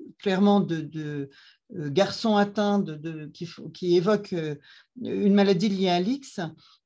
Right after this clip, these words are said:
Et je vous rappelle que la description initiale, elle associait, euh, ce qu'on appelait à l'époque un retard mental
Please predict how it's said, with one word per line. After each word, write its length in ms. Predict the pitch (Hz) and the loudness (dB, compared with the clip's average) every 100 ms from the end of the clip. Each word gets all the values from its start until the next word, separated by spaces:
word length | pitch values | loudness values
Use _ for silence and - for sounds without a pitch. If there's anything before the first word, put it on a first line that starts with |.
| - | -2
Et 280 | 190 220 247 | 2 4 2
je 120 | 185 | 0
vous 100 | 190 | 0
rappelle 460 | 190 190 226 240 | 0 2 0 0
que 100 | - | -2
la 240 | 196 208 175 | 0 0 0
description 540 | 156 170 - 202 226 | -4 -8 -8 -6 2
initiale, 680 | 202 175 165 - 190 247 202 _ _ - | 4 2 -2 -2 0 0 -4 _ _ -6
elle 160 | 185 | 0
associait, 800 | 202 202 196 - - 220 254 262 - | 0 0 -4 -4 -2 -2 -2 -6 -8
euh, 160 | 175 165 | -6 -6
ce 100 | - | -6
qu'on 140 | 180 | -2
appelait 280 | 175 175 185 | -2 -2 -2
à 40 | |
l'époque 340 | 175 170 190 180 | -2 -2 -4 -4
un 80 | |
retard 300 | 165 202 208 | -2 0 0
mental 500 | 185 170 180 220 247 | 0 -2 0 -2 -2